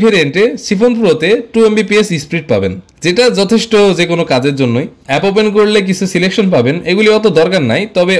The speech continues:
অপশনে ক্লিক করে আপনি ইচ্ছা মতো রিজন সিলেক্ট করতে পারবেন। আর বেস্ট পারফরম্যান্সে সিলেক্ট করলে সব থেকে ভালো এক্সপিরিয়েন্স পাওয়া যায়। তারপর কিছুই না, খালি স্টার্ট বাটনে চাপ দিলেই চালু হয়ে যাবে। এরপর যে ভিপিএন নিয়ে কথা বলবো, যেটা নাম হয়তো বা আপনি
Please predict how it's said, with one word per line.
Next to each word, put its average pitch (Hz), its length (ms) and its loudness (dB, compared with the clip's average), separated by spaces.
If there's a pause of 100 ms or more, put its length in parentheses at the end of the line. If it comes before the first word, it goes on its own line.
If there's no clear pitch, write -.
অপশনে 196 380 -2
ক্লিক 202 260 -4
করে 202 120 4 (100)
আপনি 175 180 -2
ইচ্ছা 175 220 -2
মতো 160 200 0
রিজন 135 300 2
সিলেক্ট 156 280 -2
করতে 151 240 0
পারবেন। 131 260 0 (280)
আর 120 160 2
বেস্ট 202 200 0
পারফরম্যান্সে 214 560 2
সিলেক্ট 170 260 -2
করলে 175 220 -2
সব - 160 -4
থেকে 143 120 0 (140)
ভালো 113 220 2
এক্সপিরিয়েন্স 185 360 -4 (200)
পাওয়া 127 240 2
যায়। 90 140 -4 (240)
তারপর 170 240 0 (100)
কিছুই 208 320 0
না, 208 60 2 (100)
খালি 170 240 0
স্টার্ট 190 240 0
বাটনে 175 320 0
চাপ 151 200 0
দিলেই 208 200 2 (360)
চালু 190 280 2
হয়ে 113 200 2
যাবে। 85 160 -4 (440)
এরপর 208 300 4
যে 240 120 2
ভিপিএন 196 240 -2
নিয়ে 196 160 -4
কথা 165 160 0 (100)
বলবো, 113 240 -2 (220)
যেটা 139 180 0 (100)
নাম 170 160 2
হয়তো 170 260 2
বা 170 120 4
আপনি 165 140 -4